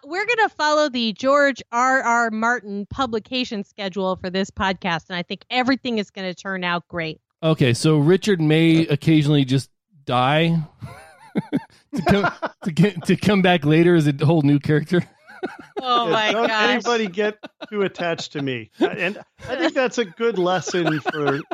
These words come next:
Speaker 3: this show in general, right? Just don't
Speaker 1: I was
Speaker 3: get
Speaker 1: just
Speaker 3: too
Speaker 1: gonna
Speaker 3: attached
Speaker 1: say
Speaker 3: to anyone.
Speaker 1: I was actually just gonna say that we were gonna promise to finish this podcast and then go to, like, a lot of award shows and produce a lot of other T V shows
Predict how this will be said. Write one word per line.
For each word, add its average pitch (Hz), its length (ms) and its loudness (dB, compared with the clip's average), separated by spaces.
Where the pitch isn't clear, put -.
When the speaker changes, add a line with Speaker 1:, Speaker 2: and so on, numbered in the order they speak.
Speaker 3:
this 156 160 -6
show 151 320 -2
in 131 160 -2
general, 120 340 -4
right? 135 320 -4
Just 196 180 -18
don't 233 140 -2
Speaker 1:
I - 20 4
was 466 220 2
Speaker 3:
get 202 180 0
Speaker 1:
just 440 120 -8
Speaker 3:
too 185 100 -2
Speaker 1:
gonna 170 120 0
Speaker 3:
attached 160 420 -4
Speaker 1:
say 208 40 -10
Speaker 3:
to - 80 -8
anyone. 139 480 -2
Speaker 1:
I 453 360 0
was 392 80 0
actually 330 320 0
just 262 240 -10
gonna 269 180 -14
say 240 260 -4
that 233 300 -6
we 254 200 -8
were 254 160 -4
gonna 240 480 -2
promise 370 560 2
to 277 100 -6
finish 233 320 -4
this 226 160 -8
podcast 208 560 -4
and 233 100 -16
then 233 140 -4
go 247 180 0
to, 247 80 2
like, 226 220 0
a 202 80 -6
lot 202 340 2
of 294 120 0
award 247 400 0
shows 208 480 0
and 196 180 -14
produce 214 340 -10
a 214 60 -2
lot 214 320 2
of 269 100 2
other 262 220 2
T 339 220 2
V 294 120 4
shows 208 440 2